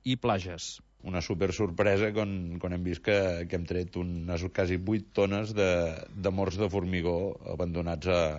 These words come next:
Speaker 2: a les platges de, de l'Escala. Això, di-, divuit tones, és més o menys entre cent cinquanta i dos-cents morts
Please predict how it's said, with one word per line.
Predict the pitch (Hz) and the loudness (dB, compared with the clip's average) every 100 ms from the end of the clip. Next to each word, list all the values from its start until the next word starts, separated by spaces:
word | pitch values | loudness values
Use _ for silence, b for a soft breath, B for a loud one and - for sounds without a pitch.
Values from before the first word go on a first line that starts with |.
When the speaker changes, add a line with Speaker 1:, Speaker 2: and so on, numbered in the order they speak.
| 76 - - | -8 -14 -10
Speaker 2:
a | 82 | -6
les | 78 - | -6 -4
platges | 80 67 76 71 | -6 -4 -4 -4
de, | 71 65 - - | -8 -10 -14 -16
de | - 80 | -8 -4
l'Escala. | 73 - 73 69 82 B B B B B B - | -4 -4 -6 -6 -8 B B B B B B -10
Això, | - 90 85 | -4 0 2
di-, | 85 80 87 87 | 0 -4 -4 -2
divuit | 85 85 | 0 -2
tones, | 71 95 101 95 | -2 0 0 2
és | 101 92 87 85 85 | 2 2 0 -4 -4
més | 90 92 | 0 0
o | 90 | 2
menys | 95 101 104 107 | 0 0 0 0
entre | 95 95 92 | 0 -2 -2
cent | 95 95 95 | -2 -4 -4
cinquanta | 90 98 98 87 101 104 101 104 104 | 0 2 2 0 0 0 0 -2 -2
i | 104 98 92 | -2 0 2
dos-cents | 92 - 95 95 90 - - | 2 2 0 0 -4 -6 -6
morts | 107 104 120 - - | 0 0 0 -4 -14